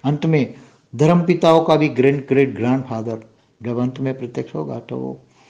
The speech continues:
मुक्ति, जीवन मुक्ति देगा। अब कौन मुक्ति में जाएगा, कौन जीवन मुक्ति में जाएगा, तो उसी time पता लगेगा। अभी किसी को पता नहीं लग सकता।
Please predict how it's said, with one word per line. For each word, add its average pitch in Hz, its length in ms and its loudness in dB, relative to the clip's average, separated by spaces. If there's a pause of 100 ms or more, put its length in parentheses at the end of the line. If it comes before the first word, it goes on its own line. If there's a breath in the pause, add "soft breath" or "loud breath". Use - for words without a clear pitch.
(280 soft breath)
मुक्ति, 135 280 -6
जीवन 127 220 0
मुक्ति 123 340 -4
देगा। 123 280 -2
अब 123 180 -10
कौन 147 220 -2
मुक्ति 151 280 -4
में 147 140 -2
जाएगा, 135 320 0
कौन 131 280 -4
जीवन 131 220 0
मुक्ति 127 300 -8
में 127 160 -8
जाएगा, 127 340 -12 (920 soft breath)
तो 120 120 -8
उसी 123 200 -6
time 113 200 -8
पता 113 300 -14
लगेगा। 110 420 -12
अभी 123 160 -10
किसी 123 260 -12
को - 140 -10
पता 117 280 -12
नहीं 117 180 -10
लग 110 220 -18
सकता। - 300 -20